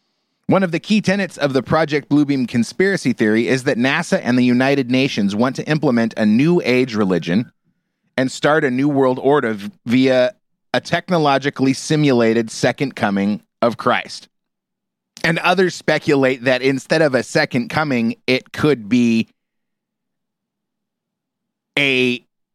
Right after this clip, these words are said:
faked alien invasion. I mean, if they could make it look like Christ, they could make it look like a U F O, right?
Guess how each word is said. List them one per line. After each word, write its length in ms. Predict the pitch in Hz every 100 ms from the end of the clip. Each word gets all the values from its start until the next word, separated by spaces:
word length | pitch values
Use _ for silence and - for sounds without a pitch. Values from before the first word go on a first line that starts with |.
| -
faked 540 | - - 170 170 - - 160
alien 460 | 151 156 147 135
invasion. 680 | 123 117 113 117 110 92 - _ _ _ _ _ _ _ _ _ _ _ _ _ _ _ _ _ _ _ _ _ _ _ _ _ _ _ _ _ _ -
I 100 | 151
mean, 140 | 156 160
if 140 | 151
they 140 | 165
could 160 | - 139
make 240 | 135 151
it 100 | 135
look 200 | 120 135
like 220 | 123 110 -
Christ, 420 | 135 127 113 -
they 120 | 113
could 160 | 113 92
make 240 | 107 104
it 80 | 98
look 200 | 110 104
like 180 | 101 104
a 60 |
U 220 | 95 104
F 180 | 95 -
O, 200 | 113 92
right? 300 | 76 92 98